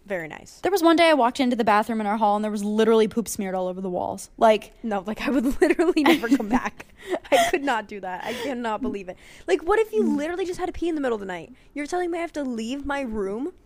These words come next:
Speaker 2: Yes.
Speaker 1: to go do that?
Speaker 2: Yes.
Speaker 1: No, not for me.
Speaker 2: Well,
Speaker 1: Not
Speaker 2: it,
Speaker 1: for
Speaker 2: I
Speaker 1: me.
Speaker 2: had to, <laughs> so.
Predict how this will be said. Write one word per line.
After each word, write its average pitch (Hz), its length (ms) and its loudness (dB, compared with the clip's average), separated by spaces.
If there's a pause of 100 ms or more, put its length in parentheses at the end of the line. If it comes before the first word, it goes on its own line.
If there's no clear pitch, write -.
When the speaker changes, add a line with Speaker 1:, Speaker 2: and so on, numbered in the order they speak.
Speaker 2:
Yes. 247 200 0
Speaker 1:
to - 60 -4
go 277 120 -2
do 226 140 -8
that? 294 260 -6 (120)
Speaker 2:
Yes. - 460 -4
Speaker 1:
No, 240 300 -6 (140)
not 269 240 -4
for 262 120 -6
me. 185 220 -14 (240)
Speaker 2:
Well, 285 380 4
Speaker 1:
Not 208 160 0
Speaker 2:
it, - 100 -2
Speaker 1:
for - 60 2
Speaker 2:
I 254 80 6
Speaker 1:
me. 247 40 -4
Speaker 2:
had 247 240 2
to, 208 280 2
<laughs> - 120 -2
so. 240 520 2